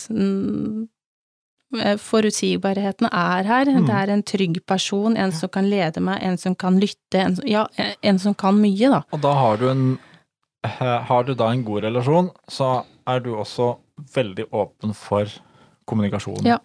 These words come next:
Speaker 2: sånn sett. Så det er klart, ok, kommunikasjon og relasjon, helt avgjørende. Eh, nå bare fikk jeg en liten sånn tanke her. Eh, <laughs> er det,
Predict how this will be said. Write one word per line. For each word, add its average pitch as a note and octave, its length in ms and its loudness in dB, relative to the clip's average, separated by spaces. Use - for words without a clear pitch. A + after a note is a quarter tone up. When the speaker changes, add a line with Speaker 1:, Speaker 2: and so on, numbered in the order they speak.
Speaker 2:
sånn G#2 220 -2
sett. - 180 -10
Så D3+ 200 2
det D3 120 -2
er - 20 -4
klart, D3+ 260 -2
ok, A2 340 -2
kommunikasjon C#3+ 580 0
og B2 80 2
relasjon, A#2+ 540 0
helt A2+ 220 -2
avgjørende. G2+ 600 0
Eh, A2+ 1080 0
nå C3 200 0
bare A#2+ 480 2
fikk A2+ 220 -6
jeg A#2 120 0
en A#2 60 0
liten G#2+ 520 -4
sånn G#2 880 -2
tanke G2+ 320 -6
her. G2+ 180 -2
Eh, A2+ 720 -4
<laughs> A#2 400 0
er A2 200 0
det, A#2 220 -2